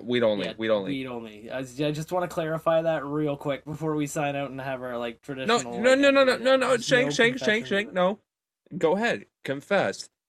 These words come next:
Speaker 1: It doesn't mean we're not turning you in, but go ahead. <laughs>
Speaker 2: <laughs> Yeah, and reli-, and religious confessions. Um,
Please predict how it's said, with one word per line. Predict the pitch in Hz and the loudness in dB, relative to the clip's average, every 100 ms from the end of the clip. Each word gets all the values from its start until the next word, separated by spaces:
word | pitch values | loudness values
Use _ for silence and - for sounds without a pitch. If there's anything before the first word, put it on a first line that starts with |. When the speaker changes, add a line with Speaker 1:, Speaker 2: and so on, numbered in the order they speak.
| - | -18
Speaker 1:
It | 98 | -4
doesn't | 104 104 | -2 -2
mean | 113 117 | -4 -2
we're | |
not | 117 117 | -2 -2
turning | - 135 120 | -2 -4 -2
you | 120 196 | 0 2
in, | 147 139 - _ _ | 2 0 -8 _ _
but | 135 | -6
go | 110 92 | -4 -2
ahead. | 143 117 113 | -2 -2 -2
<laughs> | |
Speaker 2:
<laughs> | 175 - - - 240 202 - - 226 | -2 -2 -4 -6 -8 -6 -4 -2 0
Yeah, | - 196 180 - | 2 0 -2 0
and | 226 240 | 0 2
reli-, | 208 185 185 | 0 0 0
and | 190 202 | 0 0
religious | 196 170 165 196 - | 0 0 0 -2 -4
confessions. | 214 190 208 208 220 233 247 233 - | -6 4 4 6 4 2 -2 -4 -4
Um, | 160 151 147 143 139 135 131 | 2 4 6 4 0 -6 -10